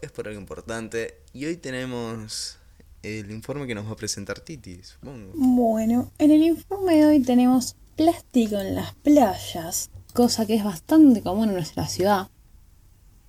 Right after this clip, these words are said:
Speaker 2: Y horrible, pero bueno, queremos hablar de eso. Pero para empezar les quiero preguntar si ustedes sabían que cada año se arrojan seis coma cuatro millones de toneladas de residuos al mar.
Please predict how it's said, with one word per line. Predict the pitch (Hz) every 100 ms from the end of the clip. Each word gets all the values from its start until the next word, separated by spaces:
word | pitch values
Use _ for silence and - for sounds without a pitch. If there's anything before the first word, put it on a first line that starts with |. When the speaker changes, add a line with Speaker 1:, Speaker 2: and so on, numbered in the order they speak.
| _
Speaker 2:
Y | - 170
horrible, | 180 208 160 180
pero | 160 147
bueno, | 143 208 -
queremos | - 294 311 330
hablar | 277 269
de | 247
eso. | 233 262 269 - _ _ _ _
Pero | - 381 349 277
para | 302 311
empezar | 277 240 240 254
les | 214 233 240
quiero | - 262 214
preguntar | 196 190 208 202
si | -
ustedes | 185 - 247 240 -
sabían | - - 311 285 233 226 208
que | 196
cada | 175 196 202 208
año | 226 226 226 220
se | - 220
arrojan | 202 214 214 - - _ -
seis | - 349 320
coma | - 240 208
cuatro | 240 233 220
millones | 202 233 220
de | 208
toneladas | 180 240 220 196 202 190
de |
residuos | 180 165 202 190 190 - _
al | 208 175
mar. | 147